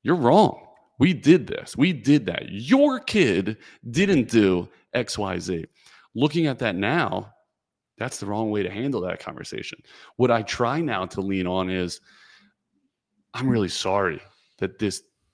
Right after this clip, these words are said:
didn't have an outstanding outcome. I'm really sorry that your kid didn't make it back on the field when you thought they should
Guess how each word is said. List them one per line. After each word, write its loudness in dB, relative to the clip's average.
didn't -4
have -2
an -4
outstanding -8
outcome. -8
I'm 0
really 2
sorry -2
that 0
your -2
kid -4
didn't 0
make 0
it -4
back 0
on -2
the -2
field 0
when 2
you 0
thought -4
they -2
should 4